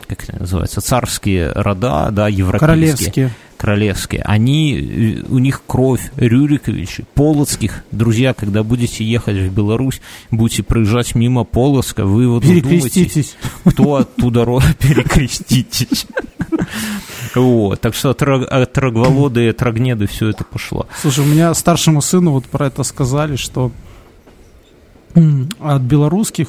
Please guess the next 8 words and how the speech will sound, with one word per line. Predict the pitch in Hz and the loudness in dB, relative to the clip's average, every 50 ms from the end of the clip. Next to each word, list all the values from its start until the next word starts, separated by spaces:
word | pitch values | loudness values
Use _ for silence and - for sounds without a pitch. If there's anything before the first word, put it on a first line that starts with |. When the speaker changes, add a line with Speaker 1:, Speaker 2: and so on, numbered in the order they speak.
| - | -2
Speaker 2:
ну, | 151 151 147 | -2 -4 -2
там, | - - 127 127 127 - - - - - - - - - - _ | -4 -6 -8 -8 -10 -12 -18 -20 -20 -20 -20 -20 -20 -20 -14 _
а, | 160 135 127 127 123 123 123 123 123 120 123 120 135 151 - _ _ _ - - | -4 -2 0 0 2 2 2 2 0 0 0 -2 -4 -6 -10 _ _ _ -14 -6
типа, | - - 156 - 147 | -4 -4 -4 -2 -4
французские | - - 165 151 135 - - 175 139 - - 160 139 - | -2 0 2 2 2 2 2 0 0 0 0 -2 -4 -2
короли | - 135 147 147 143 135 131 123 | 0 2 2 2 4 2 2 2
идут. | 113 131 117 110 - - - _ _ _ _ _ - | 0 0 -2 -4 -6 -10 -20 _ _ _ _ _ -2
Speaker 1:
Мгм. | 127 127 117 107 113 107 107 117 | 0 2 2 2 2 0 0 0